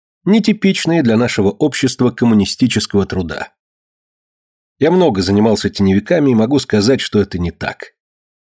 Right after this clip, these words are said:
В стране, где делались ракеты и перекрывали Енисей, существовала помимо официальной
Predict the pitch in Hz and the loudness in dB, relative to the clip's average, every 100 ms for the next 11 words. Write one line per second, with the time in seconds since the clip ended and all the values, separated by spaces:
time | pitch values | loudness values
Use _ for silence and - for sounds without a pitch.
0 | _ - - 170 226 208 131 123 139 123 | _ -6 0 4 4 2 2 2 4 4
1 | 113 104 - - 107 - 147 127 113 104 | 2 0 -2 -2 -2 0 0 2 0 2
2 | 110 107 104 104 101 95 92 98 - 190 | 0 2 2 2 4 2 2 0 2 2
3 | 175 - 135 - - 139 185 196 175 135 | 2 0 0 0 0 2 4 2 2 2
4 | 135 135 117 110 95 - 175 156 151 127 | 2 4 2 -2 -2 0 2 4 2 -2